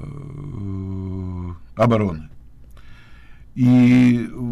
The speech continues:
кроме всех прочих вещей, у него был, ему был задан вопрос. <clears throat> Есть ли в Америке такая, а, система, которая может вырубить свет,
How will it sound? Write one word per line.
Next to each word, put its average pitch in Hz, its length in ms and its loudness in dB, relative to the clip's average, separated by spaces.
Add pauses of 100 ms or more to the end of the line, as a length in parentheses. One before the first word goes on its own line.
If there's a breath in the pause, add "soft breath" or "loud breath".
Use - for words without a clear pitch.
(800)
кроме 156 360 4
всех - 340 -2
прочих 120 520 -2
вещей, 202 520 -2 (420 soft breath)
у 117 100 2
него 180 280 2
был, 156 400 0
ему 127 280 2
был 127 200 0
задан 120 400 0
вопрос. 98 460 -6 (160)
<clears throat> 143 520 4
Есть 143 420 2
ли 127 80 2
в 113 60 0
Америке 113 540 2
такая, 92 600 -2 (1600 soft breath)
а, 98 200 0
система, 131 560 0
которая 107 420 0
может 107 480 0
вырубить 98 440 0
свет, 156 420 -2